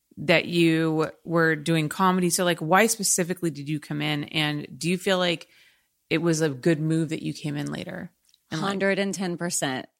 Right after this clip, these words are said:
Speaker 2: A very good move coming in later in life. And I kind of wish that we had at least a twenty-five age year start instead of eighteen, 'cause
Speaker 1: Mm-hmm.
Speaker 2: I think it's really hard for some of these girls to come in without any knowledge of the real world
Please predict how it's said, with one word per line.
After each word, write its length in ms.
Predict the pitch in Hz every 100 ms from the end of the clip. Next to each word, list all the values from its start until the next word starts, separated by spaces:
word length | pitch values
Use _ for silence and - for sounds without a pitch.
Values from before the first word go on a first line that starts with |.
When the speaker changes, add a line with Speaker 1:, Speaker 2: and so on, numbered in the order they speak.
| -
Speaker 2:
A 180 | 175 165
very 340 | 143 147 151
good 200 | 151 170
move 240 | 160 156 139
coming 240 | 165 156
in 120 | 156
later 240 | 147 143 139
in 120 | 143
life. 460 | 139 143 214 208 - -
And 180 | 170
I 120 | 165 160
kind 480 | - - 175 180
of 320 | 180 175 160 151
wish 400 | 156 190 - -
that 160 | 165 -
we 180 | 170 165
had 440 | 160 160 156 147 - - - _ -
at 160 | -
least 420 | 170 170 185 208 175
a 60 | 160
twenty-five 960 | - 156 151 151 - 185 190 202 185 -
age 280 | 202 208 190
year 180 | 202
start 400 | 214 - 220 240 -
instead 360 | 170 - 160
of 140 | 160 151
eighteen, 640 | 156 - 175 175 214 254
'cause 140 | 156 160
Speaker 1:
Mm-hmm. 80 | 156
Speaker 2:
I 40 |
think 280 | - 160 156
it's 240 | 156 -
really 260 | 160 156 151
hard 260 | 143 139 135
for 100 | 156
some 160 | -
of 60 | 147
these 200 | 147 143
girls 220 | 147 143
to 80 | -
come 180 | 170 156
in 120 | 151
without 420 | 151 160 151 - - - _ _ _ _ _
any 460 | 240 269 285 285 277
knowledge 640 | 262 208 185 190 180 180 165
of 440 | - 170 160 156
the 140 | 151 165
real 480 | 151 170 165 165
world 640 | 160 165 151 135 135 160